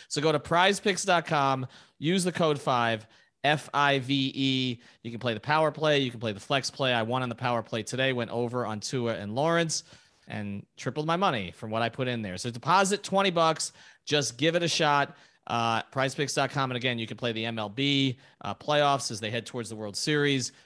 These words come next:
Do play M L S, P G A, anything, N H L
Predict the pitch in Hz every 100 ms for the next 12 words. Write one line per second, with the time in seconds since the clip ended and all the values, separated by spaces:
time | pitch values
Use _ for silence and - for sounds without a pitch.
0 | _ 120 - 120 120 120 117 127 120 -
1 | - 127 127 123 123 120 135 160 151 110
2 | 120 117 117 135 135 135 123 117 110